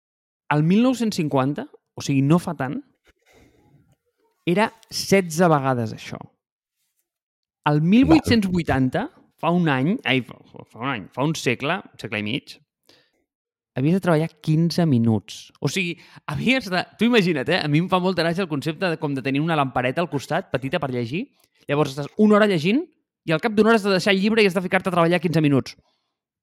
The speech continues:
per aconseguir una hora més. És, és com una màquina d'aquestes tragaperres, però és que lo fort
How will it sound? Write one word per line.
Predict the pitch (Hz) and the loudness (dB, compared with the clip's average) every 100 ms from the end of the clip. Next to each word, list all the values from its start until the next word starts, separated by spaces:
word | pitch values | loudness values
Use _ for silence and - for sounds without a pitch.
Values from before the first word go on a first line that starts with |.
| - | 0
per | 190 | 2
aconseguir | 185 175 190 190 226 - - | 2 2 2 -2 -4 -6 4
una | 220 | 6
hora | 208 190 | 6 4
més. | 180 - | 0 -2
És, | 160 151 - | -8 -6 -4
és | 185 | 0
com | 233 220 | 2 4
una | 202 | 4
màquina | 196 190 185 | 2 2 0
d'aquestes | 185 165 190 | 0 -4 -6
tragaperres, | 180 156 170 143 123 | -4 -2 -2 -4 -2
però | 160 | -2
és | - | 2
que | 165 | 2
lo | 151 | 4
fort | 165 220 | 2 0